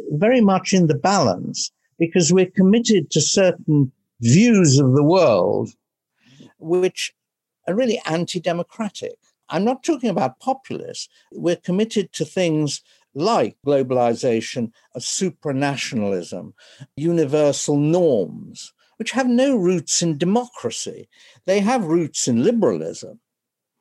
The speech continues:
Democracy is essentially national. It came out of nation building in the nineteenth century. Now we, we think we can transfer those allegiances and those accountabilities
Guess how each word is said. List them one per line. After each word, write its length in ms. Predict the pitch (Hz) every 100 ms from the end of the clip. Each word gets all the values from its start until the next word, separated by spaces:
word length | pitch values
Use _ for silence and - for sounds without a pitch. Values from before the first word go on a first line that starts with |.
| _ _ _ _
Democracy 680 | - 190 254 - 202 - 170
is 80 | 147
essentially 560 | 165 190 180 - 170 175
national. 760 | 170 214 208 - 104 80 - _ - -
It 240 | 175 156 -
came 380 | - 208 190
out 360 | 180 208 196 -
of 240 | 87 98 _ -
nation 540 | 139 202 226 - 110
building 640 | 92 104 90 92 95 - 120 _ _ _
in 140 | 143
the 80 | 147
nineteenth 540 | 160 170 165 - 165 147
century. 580 | 202 190 175 - 92 - -
Now 360 | 147 170 220 214
we, 440 | 170 165 165 151 - -
we 220 | 151 165
think 580 | - - 262 143 120 - _
we 160 | 165 165
can 220 | 170 165
transfer 1200 | - 208 202 190 - - - 233 214 131 - - _ _ _ -
those 400 | 123 170 160 131
allegiances 960 | 131 127 120 90 95 92 - 110 101
and 260 | 143 123 120
those 340 | 139 151 139
accountabilities 1300 | 135 - 151 147 131 131 160 156 139 - 87 113 -